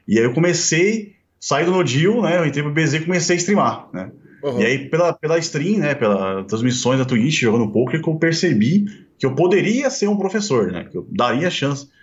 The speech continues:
Speaker 1: talvez tinha uma pequena chance de dar certo, né?
Speaker 2: Uhum.
Speaker 1: E aí foi quando eu comecei a fazer isso, né? Depois de um tempo streamando, criando um público, eu consegui ali fazer um, um coaching grupo.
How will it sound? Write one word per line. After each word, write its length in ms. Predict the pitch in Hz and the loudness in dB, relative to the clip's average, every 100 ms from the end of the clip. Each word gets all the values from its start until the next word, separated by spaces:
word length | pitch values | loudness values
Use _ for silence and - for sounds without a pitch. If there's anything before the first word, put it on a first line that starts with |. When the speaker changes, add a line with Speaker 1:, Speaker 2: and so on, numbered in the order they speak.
| _ _ 104 - | _ _ -16 -2
Speaker 1:
talvez 440 | 123 151 156 165 | 0 2 0 0
tinha 120 | - 170 | -2 -2
uma 80 | |
pequena 260 | 165 156 175 | -2 -2 -2
chance 120 | 156 | -2
de 60 | 160 | 0
dar 120 | 170 | 0
certo, 400 | 160 143 120 101 | 0 0 0 -2
né? 200 | 98 127 - _ _ | -6 -6 -10 _ _
Speaker 2:
Uhum. 200 | - 117 | -8 -2
Speaker 1:
E 40 | 123 | 0
aí 100 | 220 | 0
foi 120 | 247 247 | 0 -2
quando 140 | 247 | -4
eu 60 | 247 | -10
comecei 260 | 247 214 220 | -10 -4 -2
a 60 | 214 | 0
fazer 260 | 208 208 | 2 2
isso, 260 | 190 160 110 | 2 0 0
né? 220 | 101 101 - - _ - | 2 2 -2 -16 _ -2
Depois 280 | 107 131 | 0 2
de 60 | 131 | 2
um 60 | 135 | 0
tempo 220 | 139 139 | 0 -2
streamando, 920 | - 143 110 120 143 135 104 92 - _ _ | 0 2 2 2 2 2 2 0 -4 _ _
criando 340 | - 113 123 131 | -2 2 4 2
um 100 | 127 | 2
público, 500 | 113 123 147 156 160 | 0 0 0 0 -2
eu 60 | 156 | -2
consegui 520 | 151 - 139 117 139 | -2 -2 -2 0 0
ali 180 | 117 127 | 2 0
fazer 280 | 127 110 | 0 0
um, 300 | 120 120 104 107 | 2 2 2 0
um 60 | |
coaching 380 | 104 127 123 147 | 0 0 2 2
grupo. 300 | 127 113 - | 2 2 -2